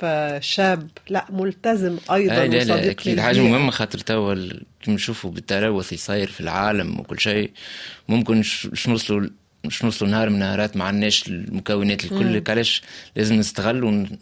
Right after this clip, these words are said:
Speaker 2: ونستفادوا من المكونات متاع مكون واحد.
Speaker 1: مم. وفي نفس الوقت، آه، بتتكلم عن جودة المكونات.
Speaker 2: بالضبط.
Speaker 1: يعني برضو في اختيار دقيق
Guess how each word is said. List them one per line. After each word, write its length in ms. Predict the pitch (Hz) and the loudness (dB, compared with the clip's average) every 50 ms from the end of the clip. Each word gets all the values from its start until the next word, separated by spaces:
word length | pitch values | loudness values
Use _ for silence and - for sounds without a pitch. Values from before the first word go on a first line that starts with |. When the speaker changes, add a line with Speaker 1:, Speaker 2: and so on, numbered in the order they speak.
| - | -8
Speaker 2:
ونستفادوا 680 | 107 101 98 92 95 95 - - - - 135 135 117 107 | -6 -4 -2 -2 -2 -4 -4 -6 -2 0 0 2 2 2
من 80 | 101 101 | 2 2
المكونات 600 | 101 98 92 - - 104 98 104 113 113 - - | 2 0 0 -2 -2 0 2 0 0 -2 -2 -6
متاع 400 | 92 - - 101 92 92 - - - | -8 -4 -2 -2 -2 -2 -4 -6 -6
مكون 440 | 95 98 98 - 120 110 101 95 85 | -6 -6 -2 0 0 0 0 0 -2
واحد. 280 | 92 92 82 - - - - _ _ | -2 -2 -4 -4 -10 -16 -20 _ _
Speaker 1:
مم. 260 | 214 202 190 175 156 - | -4 -2 -2 -2 -4 -6
وفي 280 | - 214 208 - 226 | -6 -6 -6 -2 -2
نفس 160 | 240 233 - 220 | -4 -2 -2 -2
الوقت، 320 | 190 202 - - - - | 0 0 0 -2 0 0
آه، 400 | 220 202 190 165 - - 160 175 | 2 2 2 0 -2 -2 -2 -2
بتتكلم 720 | 170 165 180 180 180 185 180 - - 214 214 226 220 196 | -2 -2 -4 -2 -2 -6 -8 -4 -2 0 0 0 0 0
عن 220 | 175 165 165 170 | 0 -2 -2 2
جودة 400 | 165 214 233 240 214 160 147 147 - _ - - - _ - | 4 4 4 4 2 0 -2 -6 -8 _ -18 -20 -18 _ -6
المكونات. 800 | 165 165 165 165 156 - 180 165 156 160 160 170 170 160 156 185 | -2 -2 0 -2 -2 -4 -4 -4 -2 -2 0 0 0 0 0 -2
Speaker 2:
بالضبط. 200 | 214 202 170 175 | -2 -2 0 0
Speaker 1:
يعني 200 | 196 175 160 156 | 0 0 0 -2
برضو 400 | 156 185 190 185 175 202 196 202 - - - - _ | 0 0 0 0 0 -4 -4 -4 -8 -16 -20 -20 _
في 280 | - - 240 247 233 - | -10 -8 -6 -6 -4 -6
اختيار 540 | 190 - - _ - 202 196 202 214 220 196 | -6 -8 -8 _ -2 0 2 4 4 2 0
دقيق 460 | 156 151 160 - - - 240 233 | -2 -4 -6 -6 -6 -8 -8 -8